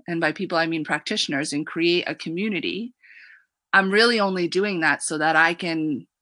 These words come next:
I can reflect or, or, you know, in literal terms, refer people to what they need. It's not me at the end of the day.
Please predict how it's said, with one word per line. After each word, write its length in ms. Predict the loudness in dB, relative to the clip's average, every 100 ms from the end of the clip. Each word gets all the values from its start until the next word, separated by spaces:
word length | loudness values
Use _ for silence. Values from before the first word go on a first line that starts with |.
| _ -2
I 120 | -2
can 320 | 0 -4 -4 _ _
reflect 580 | -6 -6 0 0 2 0
or, 280 | 0 -2 -6 _
or, 280 | -2 -2 -4 -4
you 100 | -4
know, 280 | -4 -6 -16 _ -6
in 200 | -4 0
literal 320 | 0 0 -2
terms, 400 | -4 -4 -4 -4
refer 440 | -6 -2 0 0
people 520 | 0 -6 -4 -4 -4 -6 -20 -20 _
to 100 | -2
what 220 | 2 2 2
they 140 | -2
need. 340 | 0 0 0 0
It's 260 | 0 0
not 360 | 2 4 4 2 _ -4
me 300 | 0 2 0
at 140 | -2
the 120 | 0
end 140 | 2 2
of 100 | 0
the 100 | -2
day. 420 | 0 0 0 -4